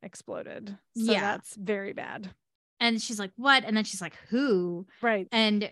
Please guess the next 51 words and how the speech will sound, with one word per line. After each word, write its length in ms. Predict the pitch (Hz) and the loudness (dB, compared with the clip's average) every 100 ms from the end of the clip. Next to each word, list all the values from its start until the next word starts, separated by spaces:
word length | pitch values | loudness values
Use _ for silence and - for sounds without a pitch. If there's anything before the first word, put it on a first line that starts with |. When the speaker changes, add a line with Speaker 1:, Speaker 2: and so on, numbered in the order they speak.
| 220 | 0
Speaker 2:
they're 220 | 226 220 | 2 4
with 200 | 240 - | 2 2
Fedwin 420 | 226 233 277 285 | 2 2 2 2
Moore, 520 | 202 175 170 175 180 - | 2 0 -2 -2 -4 -4
and 380 | 208 196 196 185 | 0 2 2 2
Rand 400 | 196 202 208 208 | 0 2 4 2
is 280 | 208 190 170 | 0 -4 -2
basic-, 440 | 202 185 190 190 | 0 0 -2 -2
like, 120 | 208 | 0
no 140 | 202 214 | 2 2
one's 140 | 233 | 2
answering 560 | 214 202 196 190 185 190 | 0 0 0 0 2 4
Min 400 | 214 180 175 170 | 4 2 -2 -4
'cause 180 | 196 | -6
she's 140 | - 196 | -4 -4
like, 120 | 240 | -4
"What 100 | 196 | -2
Speaker 1:
Mm-hmm. 60 | 214 | -2
Speaker 2:
happened?" 340 | 165 170 170 - - - | -2 -4 -8 -12 -20 -4
And 100 | 208 | 2
he 340 | 220 214 208 185 180 233 | 4 4 2 -4 -12 -12
is 160 | - 202 | -6 -4
like, 180 | 208 - | -4 -2
"Can 160 | - | 4
I 100 | 208 | 4
trust 400 | 190 - 214 - | 4 0 -2 -2
you 140 | - - | -10 -16
to 60 | - | -4
Fedwin?" 560 | 190 180 165 123 127 - - | -2 -2 -4 -10 -10 -14 -12
And 160 | 226 226 | 0 2
he 200 | 208 220 | 4 2
Speaker 1:
Mm-hmm. 100 | 190 | 0
Speaker 2:
says, 180 | 190 185 | 0 0
like, 140 | 185 - | -4 -2
"With, 180 | 226 233 202 | -4 -4 -8
with 300 | 202 247 254 | -2 -2 0
your 260 | 196 233 240 | 2 2 2
life, 400 | 196 185 185 - | 0 -2 -2 -6
my 280 | 170 170 165 - | -8 -8 -12 -12
Lord 240 | 175 170 | -10 -8
Dragon." 460 | - 147 156 175 180 | -6 -8 -8 -10 -6
And 100 | 185 | -4
he's 140 | 180 | -4
like, 100 | 208 | 0
"That's 220 | 208 185 | 0 2
Speaker 1:
Mm-hmm. 20 | 190 | -2
Speaker 2:
what 20 | |
I'm 100 | 180 | -4
trusting 380 | - 349 - 320 | 0 -2 -2 -8
you 100 | 311 | -2
with. 180 | 302 | -2